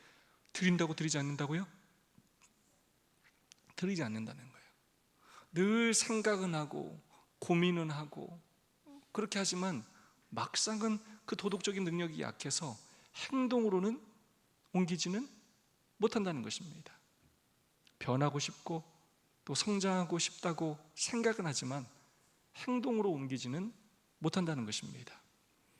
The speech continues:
그들은 하나님을 의심하고 죄악적인 습관의 지배를 받고 있다. 왜 그들이 이 행동으로 옮기지 못하고 자신의 삶을 전적으로 드-,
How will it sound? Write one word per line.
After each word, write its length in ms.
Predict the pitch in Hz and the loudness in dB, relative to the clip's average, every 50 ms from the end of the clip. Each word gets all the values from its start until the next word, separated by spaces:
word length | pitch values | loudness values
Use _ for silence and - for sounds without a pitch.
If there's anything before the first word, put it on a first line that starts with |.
| _ - - - - - - - - - - | _ -20 -20 -20 -20 -18 -20 -20 -20 -8 2
그들은 320 | - - 175 220 226 220 214 | 2 6 8 8 8 8 6
하나님을 480 | - - 226 233 226 226 220 208 185 | 4 4 4 4 6 6 6 6 6
의심하고 960 | 170 180 196 190 - - 190 175 160 151 131 - 123 110 104 110 110 - - - - _ _ _ _ _ _ _ _ _ _ _ _ _ _ - - _ _ _ _ | 6 6 6 4 4 4 4 4 2 2 0 -2 -4 -4 -4 -4 -6 -8 -12 -14 -18 _ _ _ _ _ _ _ _ _ _ _ _ _ _ -20 -20 _ _ _ _
죄악적인 640 | - - 170 175 202 196 - - 220 185 208 208 202 | 4 6 6 6 4 2 0 -2 0 0 0 0 2
습관의 540 | 190 - - - - - 190 185 175 165 156 | 4 2 2 2 -2 -4 -2 -2 -2 -2 -2
지배를 540 | - - 139 131 123 117 120 120 120 120 117 - - | -2 -2 -2 -4 -4 -4 -4 -4 -4 -6 -8 -12 -12
받고 380 | - - - - - - 135 120 | -12 -12 -12 -12 -14 -12 -12 -12
있다. 540 | 98 - _ _ - 95 95 92 - - - - - - - - - - - - _ _ _ _ _ _ _ _ _ _ _ _ _ _ _ _ - - - - - - - - - | -12 -14 _ _ -12 -12 -12 -12 -14 -16 -18 -20 -20 -20 -20 -20 -20 -20 -20 -20 _ _ _ _ _ _ _ _ _ _ _ _ _ _ _ _ -20 -20 -20 -20 -20 -20 -16 -6 0
왜 280 | - 202 185 208 214 | 4 4 6 6 4
그들이 800 | 208 - 208 190 190 208 202 190 180 - - - - - - - - | 2 2 0 0 0 0 0 0 0 -2 -4 -6 -10 -14 -18 -20 -18
이 220 | - - - 190 | -12 -6 -4 -4
행동으로 540 | 185 175 220 226 220 226 214 202 190 180 185 | -2 0 0 0 2 2 2 4 6 6 6
옮기지 340 | 180 160 151 147 175 160 170 | 6 6 4 0 -2 -2 -2
못하고 840 | 143 117 113 - - 147 131 123 131 135 123 120 120 - - - 143 - | -4 -4 -6 -6 -6 -6 -6 -4 -4 -4 -4 -6 -6 -8 -12 -14 -10 -8
자신의 400 | - - 151 156 - - 196 202 | -6 -6 -4 -4 -4 -2 -2 -2
삶을 260 | 196 - 196 190 190 180 | -2 -2 0 -2 -2 -2
전적으로 360 | - 180 160 - 170 175 175 | -2 -4 -2 -2 -2 -2 -2
드-, 140 | - 170 | -6 -8